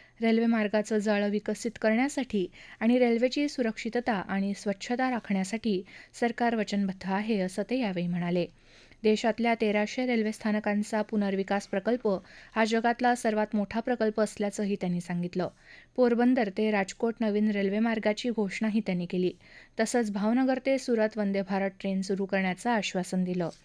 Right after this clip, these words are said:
प्रधानमंत्री नरेंद्र मोदी यांच्या नेतृत्वाखाली सरकार आर्थिक विकासासाठी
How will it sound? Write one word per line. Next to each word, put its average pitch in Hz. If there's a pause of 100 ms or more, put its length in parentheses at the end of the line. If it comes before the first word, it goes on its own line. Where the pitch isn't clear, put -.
(1600)
प्रधानमंत्री 294
नरेंद्र 226
मोदी 220
यांच्या 220
नेतृत्वाखाली 220
सरकार 196
आर्थिक 247
विकासासाठी 240